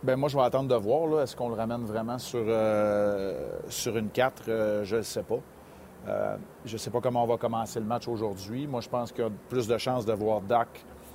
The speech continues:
de retour avec Suzuki et Caulfield parce qu'à chaque fois, on le ramène là. Euh, donc, peut-être Drouin au centre. On va voir, là, le Canadien va sauter sur la patinoire dans une,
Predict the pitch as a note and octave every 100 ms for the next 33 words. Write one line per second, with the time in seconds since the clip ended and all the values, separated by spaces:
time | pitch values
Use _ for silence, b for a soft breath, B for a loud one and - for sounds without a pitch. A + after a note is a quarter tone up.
0 | - - A2 A2 B2 A#2+ A2 G#2 - G#2
1 | - A#2+ A2+ G2 B2+ A#2+ G#2 - G#2+ -
2 | G#2+ B2 A#2+ A2 G#2 G#2 G#2 G2 G2 A#2
3 | C3+ D#3 G2+ G2 G#2 A2 G2+ A#2 A2 G#2
4 | A#2 A2+ G2+ - C3+ A#2 G#2+ A#2+ G2+ G#2+
5 | D#3 C3+ C3 A2 A#2 A2 C3 A#2 A2 G#2+
6 | A#2 G#2+ G#2 A#2+ B2 A2+ G2+ A2 G#2+ G2+